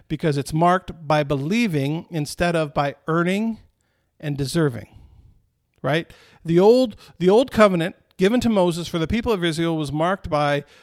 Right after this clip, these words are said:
uh, obedience, works, right? "You do these things and, and I will be your God."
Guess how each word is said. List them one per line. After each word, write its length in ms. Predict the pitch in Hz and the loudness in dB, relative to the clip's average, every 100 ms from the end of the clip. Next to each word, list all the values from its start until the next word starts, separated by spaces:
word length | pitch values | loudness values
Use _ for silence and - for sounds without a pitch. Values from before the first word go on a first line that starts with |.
| _ | _
uh, 180 | - 143 - _ - | -6 -6 -6 _ -8
obedience, 760 | 175 240 311 160 - - - - - - _ | -2 0 0 -2 -8 -14 -16 -18 -20 -20 _
works, 580 | 160 240 233 - - - _ _ _ _ _ | 4 4 4 -2 -14 -16 _ _ _ _ _
right? 260 | - 170 202 _ _ _ | -6 -4 -4 _ _ _
"You 320 | - 151 233 | -12 -2 -2
do 220 | 220 247 | 0 0
these 280 | 254 262 - | 0 -2 -4
things 420 | - 262 277 254 - | -2 -2 -2 -6 -6
and, 260 | 180 180 | -4 -4
and 160 | 170 170 | -2 -2
I 100 | 180 | 2
will 140 | 226 | 0
be 100 | 208 | 0
your 160 | 220 220 | 0 0
God." 400 | 175 127 110 - | -2 -4 -8 -18